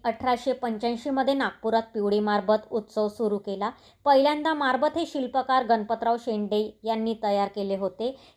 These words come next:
शेंडे घराण्याची तिसरी पिढी मारबत तयार करते. पिवळ्या मारबतचा इतिहास एकशे चाळीस वर्षाहून अधिक पूर्वीचा आहे. इंग्रजांच्या राजवटीत लोक अत्याचार सहन करत होते. त्यावेळी देश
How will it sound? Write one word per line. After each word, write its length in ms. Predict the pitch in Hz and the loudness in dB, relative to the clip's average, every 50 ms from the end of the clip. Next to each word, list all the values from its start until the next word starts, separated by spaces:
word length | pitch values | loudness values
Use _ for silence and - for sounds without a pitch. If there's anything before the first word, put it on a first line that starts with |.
| - - | -12 -2
शेंडे 340 | - 294 277 277 285 320 330 | 0 2 2 4 4 4 4
घराण्याची 480 | 294 302 311 311 311 311 311 294 330 330 | 4 4 2 2 2 0 -2 -4 -4 -4
तिसरी 360 | - 269 233 233 - 233 247 | -4 -6 -6 -6 -4 -4 -2
पिढी 280 | 233 247 240 220 247 254 | -2 0 -2 0 -2 -2
मारबत 540 | 247 233 208 196 202 190 226 226 226 _ | -2 -2 -2 0 2 2 0 0 0 _
तयार 220 | 240 214 208 202 202 | -2 0 2 0 0
करते. 520 | - 214 196 196 - - 220 240 277 - - - _ _ | -2 -4 -6 -6 -6 -6 -6 -6 -6 -8 -12 -20 _ _
पिवळ्या 320 | - 285 277 277 285 302 311 | -2 2 4 4 6 4 4
मारबतचा 600 | 311 311 285 269 262 285 285 285 - - 311 311 | 2 2 2 2 2 0 -2 -2 -2 -2 0 0
इतिहास 680 | 294 - 247 226 214 - 240 226 226 220 240 240 233 - | 0 0 -2 -6 -6 -2 2 4 6 6 4 2 -2 -4
एकशे 320 | 247 233 220 - - 262 | -6 -6 -6 -6 -8 -10
चाळीस 460 | 247 - - 254 214 214 240 277 269 285 | -8 -4 -2 0 0 0 0 -2 -2 -2
वर्षाहून 460 | 269 269 254 - 294 262 254 269 254 233 - | -4 -4 -2 -2 -2 -2 -2 -2 -4 -4 -2
अधिक 340 | 254 208 196 233 247 240 - | -2 0 0 -2 -4 -4 -2
पूर्वीचा 460 | 247 233 214 202 196 196 196 - 208 | -2 -2 0 -2 -4 -4 -4 -2 -2
आहे. 500 | 190 185 185 196 214 262 294 - _ _ _ _ _ _ _ | -2 -2 -2 -2 -4 -4 -4 -6 _ _ _ _ _ _ _
इंग्रजांच्या 680 | - 269 269 277 285 294 320 302 311 302 302 - 320 311 | 2 4 4 4 4 4 4 2 2 0 0 0 2 2
राजवटीत 460 | 262 220 214 214 214 220 220 214 240 233 - - | 4 4 4 4 2 2 0 0 0 -4 -6 -4
लोक 280 | 233 226 220 220 240 | -2 -2 0 0 0
अत्याचार 520 | 233 220 202 - - - 214 208 240 247 247 | 0 0 0 -2 -6 -8 -6 -4 -4 -4 -4
सहन 340 | 247 - 226 202 208 196 | -4 -6 -4 -4 -2 -4
करत 260 | 202 - 202 190 185 180 180 | -4 -6 -6 -6 -6 -8 -10
होते. 360 | 175 180 _ 190 180 180 - _ - - - _ _ - | -14 -14 _ -12 -12 -12 -14 _ -20 -20 -20 _ _ 0
त्यावेळी 600 | 233 220 214 214 226 240 226 233 226 226 - _ - | 2 4 4 4 4 4 4 2 -2 -4 -8 _ -16
देश 340 | 196 185 240 240 233 240 | 0 2 2 2 2 0